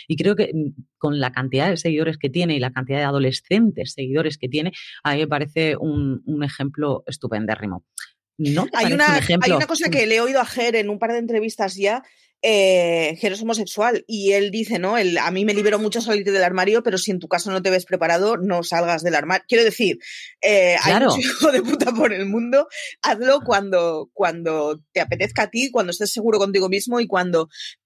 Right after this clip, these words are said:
Speaker 2: pero mola mucho que haya gente que, que salga de los múltiples armarios, eh, públicamente por eso, porque, porque está muy bien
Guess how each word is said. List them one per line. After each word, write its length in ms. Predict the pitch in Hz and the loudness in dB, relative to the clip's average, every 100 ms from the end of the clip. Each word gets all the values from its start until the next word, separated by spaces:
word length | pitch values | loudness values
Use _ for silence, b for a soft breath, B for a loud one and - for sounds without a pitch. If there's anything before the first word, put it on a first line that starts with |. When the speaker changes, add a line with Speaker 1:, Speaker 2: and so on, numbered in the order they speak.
| - | -2
Speaker 2:
pero 240 | 226 208 | 2 4
mola 300 | 202 226 247 | 4 4 4
mucho 580 | 254 262 269 - 226 160 | 2 0 0 0 0 -2
que 160 | 185 175 | -2 0
haya 240 | 180 185 | 0 -2
gente 380 | - 214 226 202 | -4 -6 -4 -4
que, 240 | 175 151 | -4 -4
que 240 | - 147 143 | -6 -6 -6
salga 600 | - 165 170 180 175 175 b _ | -8 -4 0 2 0 -4 b _
de 160 | 180 180 | 0 2
los 220 | 180 180 | 4 2
múltiples 460 | 202 190 190 196 190 | 0 0 -2 -4 -4
armarios, 640 | 180 190 196 190 185 - | 0 0 4 4 2 0
eh, 360 | 185 185 175 170 | 2 4 4 2
públicamente 720 | 185 175 180 180 180 180 208 | 0 -2 0 0 0 -2 -2
por 180 | 233 165 | -2 -4
eso, 220 | - 247 | -4 -6
porque, 520 | 214 175 151 143 135 - | -8 -12 -12 -10 -12 -16
porque 220 | - - | -20 -20
está 240 | 151 - 151 | -14 -10 -10
muy 300 | 165 180 180 | -8 -6 -4
bien 480 | 180 170 170 160 | -4 -4 -8 -16